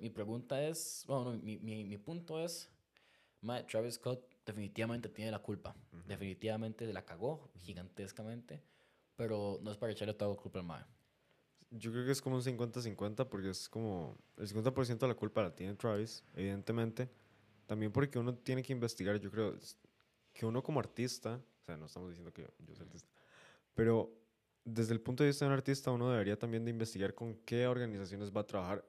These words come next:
Speaker 2: y más para hacer un em-, un evento tan grande, porque también hay que tomar en cuenta de que la gente por la pandemia no ha salido de sus casas en año y algo.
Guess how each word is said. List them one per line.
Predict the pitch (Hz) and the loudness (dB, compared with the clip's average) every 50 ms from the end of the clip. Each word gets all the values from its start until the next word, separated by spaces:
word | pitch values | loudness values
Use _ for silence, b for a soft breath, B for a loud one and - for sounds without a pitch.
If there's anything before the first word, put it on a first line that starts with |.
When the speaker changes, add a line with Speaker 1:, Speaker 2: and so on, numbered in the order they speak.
| _ | _
Speaker 2:
y | - 120 | -6 -2
más | 113 117 120 - | 0 0 0 0
para | - 143 127 | 2 2 2
hacer | 110 104 101 | 2 2 -2
un | 107 113 | -2 -2
em-, | 113 110 104 104 - - | -4 -4 -6 -8 -8 -4
un | 110 110 | -2 0
evento | 113 110 110 - - | 0 0 -2 -4 -4
tan | - 104 101 92 | -4 -4 -2 0
grande, | 90 98 110 107 92 | 0 0 0 0 -2
porque | - - 90 - | -4 -6 -8 -6
también | - - 90 180 - | -6 -6 -4 -4 -4
hay | 202 | -4
que | - 113 | -4 -4
tomar | - 104 98 98 | -4 -4 -4 -4
en | 104 101 | -4 -2
cuenta | 113 110 110 - 110 | -2 -2 0 0 0
de | 104 101 | -2 0
que | - 90 | -2 -4
la | 82 82 | -4 -4
gente | 92 101 - 117 | -6 -4 -2 0
por | - 120 110 | 0 2 0
la | 92 85 | 0 0
pandemia | 90 92 95 98 113 127 147 151 143 B B B B B B B B B B _ | -4 -4 -4 -2 0 0 0 0 -2 B B B B B B B B B B _
no | - 110 113 120 123 | -6 0 2 4 4
ha | 123 | 4
salido | - 143 143 143 139 | 4 6 8 8 8
de | 127 | 6
sus | 110 101 - | 4 2 0
casas | - 120 131 135 160 165 147 | 4 4 4 6 4 2 2
en | 120 98 98 | 2 0 0
año | 101 107 110 110 | 0 0 2 2
y | 110 | 4
algo. | 117 117 101 - - | 4 4 4 2 -2